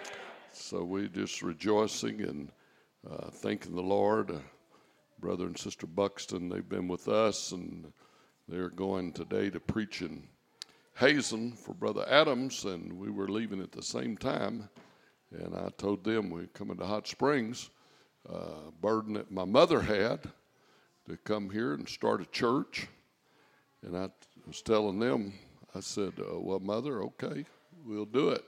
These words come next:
And we did. Uh, and, uh, I said, "Well, let me tell you something. We ain't got everybody saved in North Little Rock yet." <laughs>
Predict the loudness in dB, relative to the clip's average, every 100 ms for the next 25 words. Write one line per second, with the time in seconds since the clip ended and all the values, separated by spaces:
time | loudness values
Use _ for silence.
0 | -10 -6 -4 -2 2 4 4 4 -2 -20
1 | _ _ _ _ _ _ _ -14 -12 -12
2 | -14 -16 -20 -18 -12 -12 -10 -10 -10 -10
3 | -12 -16 _ _ _ _ _ _ _ _
4 | _ _ _ _ _ _ -12 -8 -4 -2
5 | -4 -2 -2 -2 -2 -2 0 0 2 2
6 | 0 0 0 0 0 0 0 0 -2 0
7 | 0 0 -2 -2 -2 -4 -2 -2 -2 -6
8 | -12